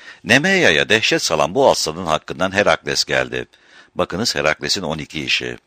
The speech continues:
Nemesis, Nyx'in, yani gecenin kızı,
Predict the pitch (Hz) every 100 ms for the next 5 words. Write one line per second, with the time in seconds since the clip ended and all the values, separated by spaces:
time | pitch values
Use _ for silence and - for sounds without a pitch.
0 | _ _ _ _ _ _ _ _ _ _
1 | _ _ _ _ - 127 151 165 143 69
2 | - - - _ _ - _ 90 127 139
3 | - 165 - - - 104 92 87 101 95
4 | 90 85 76 67 64